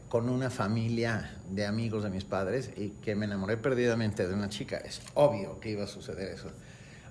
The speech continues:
Otro que fue cuando me fui a pasar un verano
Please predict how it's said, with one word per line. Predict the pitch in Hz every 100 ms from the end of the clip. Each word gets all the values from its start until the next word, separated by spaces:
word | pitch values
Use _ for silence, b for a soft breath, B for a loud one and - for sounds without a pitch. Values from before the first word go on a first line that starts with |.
| -
Otro | 131 135 139 139 -
que | -
fue | 113 135 131
cuando | 131 117 117
me | 113
fui | 113 127
a |
pasar | 123 131
un | 127
verano | 123 120 123 123 120 110 B